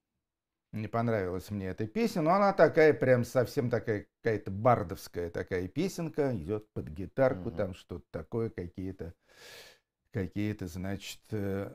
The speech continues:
Speaker 1: мучительные переживания. То есть, э, с музыкальной точки зрения песня на меня впечатления не произвела, и я подумал, что если весь альбом будет спродюсирован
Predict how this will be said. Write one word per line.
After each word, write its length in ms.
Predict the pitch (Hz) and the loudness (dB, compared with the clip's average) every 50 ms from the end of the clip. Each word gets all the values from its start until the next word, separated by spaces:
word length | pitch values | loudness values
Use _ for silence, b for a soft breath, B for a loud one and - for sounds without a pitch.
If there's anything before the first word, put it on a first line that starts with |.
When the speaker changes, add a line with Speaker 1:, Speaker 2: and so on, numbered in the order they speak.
| - _ - | -18 _ -8
Speaker 1:
мучительные 800 | 117 110 101 98 - - 135 127 - - 123 117 117 110 107 104 | -6 -4 -4 -4 -2 -2 -4 -4 -2 -2 0 0 0 0 -2 -4
переживания. 800 | - - 117 110 110 107 90 104 120 127 160 180 185 185 170 139 | -2 -2 -2 0 0 -2 -2 -2 0 2 2 2 2 2 0 0
То 100 | 135 139 | 2 2
есть, 340 | 131 120 120 - - - - | 2 2 0 -4 -10 -4 0
э, 280 | 131 120 120 120 117 | 2 4 4 4 2
с 100 | 110 - | 2 0
музыкальной 520 | 131 135 117 117 120 - 185 190 190 175 156 | -2 -2 -2 -2 0 0 0 0 2 0 0
точки 320 | - 139 131 127 - - | 0 0 -2 -2 -4 -6
зрения 800 | 110 120 120 131 139 143 139 139 135 131 127 127 127 123 117 120 _ _ _ _ _ _ _ _ _ _ _ _ _ _ _ - | -2 0 2 2 2 2 2 2 2 4 4 4 4 2 0 -2 _ _ _ _ _ _ _ _ _ _ _ _ _ _ _ -2
песня 280 | 135 127 120 - 120 | -2 -2 0 0 -2
на 80 | 113 113 | -2 0
меня 240 | 113 113 113 113 107 | 0 0 0 -2 -2
впечатления 600 | - - - - - - 127 120 113 113 107 107 | -4 -8 -14 -12 -6 -2 0 0 0 0 0 -2
не 160 | 101 104 104 | -2 -2 -2
произвела, 720 | 101 - 113 110 110 107 98 87 113 120 123 143 180 185 165 | -2 -2 0 0 0 0 -2 -2 0 2 4 4 4 6 6
и 80 | 139 | 6
я 100 | 120 113 | 4 4
подумал, 360 | 98 - 113 104 117 123 117 107 | 2 2 0 0 0 0 -2 -2
что 160 | - - 110 | -2 -2 -2
если 260 | 107 107 107 - 110 | -2 -2 -4 -4 -4
весь 260 | 107 110 107 104 - | -2 -2 -2 -2 -2
альбом 420 | 117 110 117 117 127 156 165 156 123 | 0 0 0 0 0 0 0 0 0
будет 220 | 123 117 107 - | 0 0 0 -2
спродюсирован 1300 | - - - 107 101 95 95 110 110 101 - - - 113 110 110 101 104 101 98 98 98 92 87 87 - | -4 -6 -4 -2 -2 -2 0 -2 -2 -2 -4 -6 -4 -2 0 2 2 2 2 2 0 0 0 -2 -6 -10